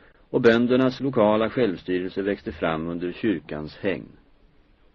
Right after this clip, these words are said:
Reformationen medförde en tillfällig tillbakagång för denna självstyrelse.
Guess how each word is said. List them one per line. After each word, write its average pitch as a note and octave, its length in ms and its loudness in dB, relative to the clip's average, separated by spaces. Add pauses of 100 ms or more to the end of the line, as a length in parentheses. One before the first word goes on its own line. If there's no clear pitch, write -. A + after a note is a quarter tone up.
(720)
Reformationen C#3+ 840 6
medförde F#2+ 540 2
en G2 140 -2
tillfällig F#2+ 600 -2
tillbakagång A2 760 0
för A2+ 120 -4
denna F2+ 300 -2
självstyrelse. F2 840 -2